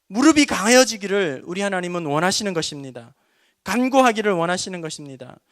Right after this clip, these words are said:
오늘 본문 말씀 예레미야 삼십삼 장을 통하여서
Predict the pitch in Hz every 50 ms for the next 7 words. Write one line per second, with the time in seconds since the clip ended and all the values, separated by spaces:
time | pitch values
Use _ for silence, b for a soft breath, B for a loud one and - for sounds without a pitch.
0 | b b b b b b - 226 233 233 233 220 214 180 139 - - _ _ _
1 | _ _ _ _ _ _ _ _ _ _ - 233 233 240 240 233 220 202 202 208
2 | - 208 202 190 185 190 202 202 208 202 196 202 - 240 226 214 208 - - 214
3 | 185 190 190 196 196 202 202 202 - 190 175 165 160 156 156 - - 135 135 147
4 | 180